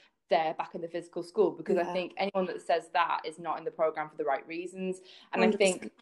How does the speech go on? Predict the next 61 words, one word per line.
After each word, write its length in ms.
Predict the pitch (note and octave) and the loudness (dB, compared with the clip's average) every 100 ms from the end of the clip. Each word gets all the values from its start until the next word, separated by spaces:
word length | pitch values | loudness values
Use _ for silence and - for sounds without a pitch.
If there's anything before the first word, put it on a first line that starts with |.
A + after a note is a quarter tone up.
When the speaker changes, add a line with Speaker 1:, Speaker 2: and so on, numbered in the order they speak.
| _ | _
Speaker 1:
you 80 | G3+ | 2
know, 360 | F3 D3 D3 C#3+ - | 4 4 2 -2 0
obviously 340 | G3 G3+ G3+ | 0 2 2
our 160 | - E3+ | 4 4
guests 300 | F3 F3 - | 4 -2 -4
will 100 | E3+ | -6
talk 260 | - D#3+ - | 0 0 0
about 200 | D3+ F#2+ | 0 0
it 80 | C#3+ | 0
later, 380 | E3+ E3+ D#3 C#3+ | -2 -2 -4 0
but, 340 | D#3+ C#3 - _ _ | 0 0 -6 _ _
you 60 | F#3 | -4
know, 100 | D#3+ | -4
credit 340 | - A#3 A#3+ | 2 0 0
to 80 | - | -4
Cultural 340 | - G#3 - F3+ | 0 2 2 0
Care 280 | G#3 F3+ F3+ | 0 0 0
for 220 | E3+ D#3 D3+ - D#3+ - | 2 2 0 -8 -20 -2
doing 380 | F3+ F3 F3 E3+ | 0 0 -2 -4
a 60 | |
hell 280 | D#3+ F#3+ F3+ | -4 0 0
of 100 | D#3+ | 0
a 40 | |
lot 340 | E3 E3 - - | 0 0 -2 -4
to 120 | E3+ | -4
make 400 | E3 E3 F3 - | -2 -2 -2 0
it 160 | D#3 D3+ | 0 0
as 120 | D#3+ | -4
close 260 | - D#3+ D#3 | 0 0 0
to 100 | D#3+ | -2
the 140 | D#3+ D#3+ | -4 0
real 180 | E3 D3+ | 0 0
thing, 260 | F3 D#3+ - | 0 -4 -4
well, 280 | E3 D3+ - | 2 2 2
the 60 | G#3 | 0
physical 340 | G#3 A#3+ G#3+ E3+ | 2 0 0 0
thing 200 | D#3+ D3+ | 0 -4
as 100 | - F3+ | -4 -2
Speaker 2:
Yeah. 260 | G#3+ C#4 | 2 2
Speaker 1:
possible. 180 | C#4+ - - - _ | 2 0 -10 -20 _
Speaker 2:
<clears throat> 0 | - C4 | 6 8
Speaker 1:
Um, 320 | A#3 E3 D#3+ B3+ | 6 4 2 8
Speaker 2:
I 160 | C#4+ | 10
think 200 | D#4+ G4 | 12 10
Speaker 1:
I 20 | |
Speaker 2:
they 120 | F4 E4 | 10 10
Speaker 1:
think 20 | |
Speaker 2:
did 100 | C4+ | 8
a 40 | A#3 A#3+ | 8 8
great 280 | A#3+ B3 | 8 8
job 360 | - A#3 - - - _ _ _ _ _ _ G#3+ | 6 2 2 -4 -12 _ _ _ _ _ _ 0
Speaker 1:
Mm, 400 | G#3+ F#3 E3+ - _ - | 0 0 -4 -8 _ 0
I 80 | G#3+ | 6
Speaker 2:
at 0 | |
Speaker 1:
think 200 | C4 - | 6 6
people 300 | C4 C4 C#4 | 8 10 12
are 40 | - | 10
Speaker 2:
creating 120 | C4 | 8
Speaker 1:
worried 180 | B3+ F#3 | 6 4
Speaker 2:
a 20 | |
Speaker 1:
about 120 | - | -4